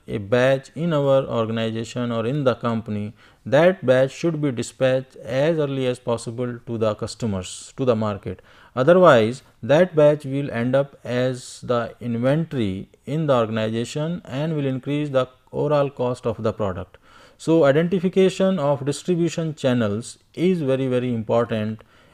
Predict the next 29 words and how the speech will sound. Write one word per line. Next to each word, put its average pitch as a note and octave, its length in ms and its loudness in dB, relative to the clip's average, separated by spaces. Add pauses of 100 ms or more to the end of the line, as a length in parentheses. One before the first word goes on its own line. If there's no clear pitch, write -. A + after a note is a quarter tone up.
(120)
in A#2+ 200 0
modern C3+ 360 2
day B2+ 120 0
manufacturing A2 760 -6 (320)
environment. G#2 760 0 (460)
Here, F#3 280 4
first G3+ 360 4
factor D#3+ 420 2
that D3+ 220 0
we C#3+ 200 -4
have D#3 240 0
to D#3 80 -4
look B2+ 380 -6
into A#2+ 360 -6
is C3 220 -4
availability E3+ 760 0
of B2+ 240 -2 (160)
distributors. G#2+ 920 -6 (480)
While F3 320 6
we G3+ 220 2
are E3 180 6
trying D#3 380 -2
to C#3+ 180 0
identify D3+ 640 2
the C#3+ 140 2
distributors C#3 720 -4
for B2+ 260 0
our A#2 200 2
product, C3 540 2